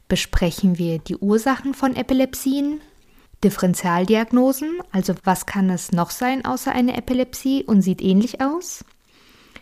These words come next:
Wie ist die Diagnostik bei Epilepsie und welche Therapien haben wir? Des Weiteren ist es nicht unrelevant, was man mit Epilepsien machen darf und auch die Fahreignung zu besprechen.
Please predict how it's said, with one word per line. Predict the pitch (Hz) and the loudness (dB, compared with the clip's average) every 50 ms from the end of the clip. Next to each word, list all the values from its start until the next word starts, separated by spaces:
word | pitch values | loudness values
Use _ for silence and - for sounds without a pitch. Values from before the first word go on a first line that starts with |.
| _ _ - | _ _ 0
Wie | 202 254 277 285 277 - | 2 4 6 6 4 2
ist | - 240 220 - - - | 0 -2 -4 -4 -2 0
die | 220 214 | 2 2
Diagnostik | 190 190 175 170 175 175 175 156 - - 247 233 - - | 4 4 2 2 2 0 0 -2 -2 -4 -4 -4 -2 -2
bei | - | -4
Epilepsie | - 254 - - 254 247 254 254 254 - - - 262 262 269 277 277 - - - - - - _ _ | -4 -4 -2 -2 0 0 0 0 -2 -6 -4 0 0 2 2 0 -2 -6 -12 -20 -20 -20 -20 _ _
und | - 247 269 240 | 2 2 4 4
welche | 226 208 214 214 214 - 262 269 277 269 - - | 4 4 4 4 4 2 2 2 2 0 -4 -6
Therapien | - - 262 269 285 277 285 - 254 226 208 196 180 151 | -6 -4 -2 -2 -4 -6 -2 2 4 6 6 6 4 4
haben | 160 165 160 156 165 156 | 0 -6 -6 -6 -6 -6
wir? | 160 156 160 160 156 - _ _ _ _ _ _ _ _ _ - - - - - _ _ - | -8 -8 -10 -12 -14 -16 _ _ _ _ _ _ _ _ _ -20 -20 -20 -20 -20 _ _ -12
Des | 175 - - | -12 -4 -2
Weiteren | 202 202 247 269 - 311 285 294 294 285 285 285 277 - _ | 0 0 0 0 -2 -2 0 0 0 0 -2 -6 -8 -10 _
ist | - 202 - - | -10 -8 -6 -6
es | 208 - - | -6 0 2
nicht | 202 196 196 - - | 2 2 2 2 2
unrelevant, | 214 202 208 202 202 196 196 190 180 185 185 185 185 190 - | 4 4 4 4 4 2 2 2 0 0 0 0 0 -2 -2
was | - 180 - - | -4 -6 -2 0
man | 190 180 | 0 0
mit | 175 175 - - | 0 0 -2 -4
Epilepsien | 170 - - 190 180 170 - - - 185 175 170 165 | -6 -4 -2 0 0 0 -2 -6 -6 -4 -2 -2 -2
machen | 165 156 143 - 175 170 | -4 -4 -6 -6 -6 -4
darf | 165 165 208 269 311 302 - - - _ - - - - - - _ _ - | -2 -2 0 0 -2 -4 -8 -14 -20 _ -20 -20 -20 -20 -20 -20 _ _ -2
und | 262 269 262 - - - | -2 -2 -2 -2 -4 -2
auch | 202 196 208 202 - | 0 0 0 0 -2
die | - - 262 | -4 -4 -4
Fahreignung | - - 202 190 185 - - 180 180 175 175 185 180 170 | -4 -2 -4 -4 -2 -2 -2 0 0 0 0 0 -2 -2
zu | - - 196 165 | -2 -4 -6 -4
besprechen. | 180 165 - - - - 156 151 - - 170 160 | -6 -8 -10 -10 -12 -12 -12 -12 -10 -10 -12 -12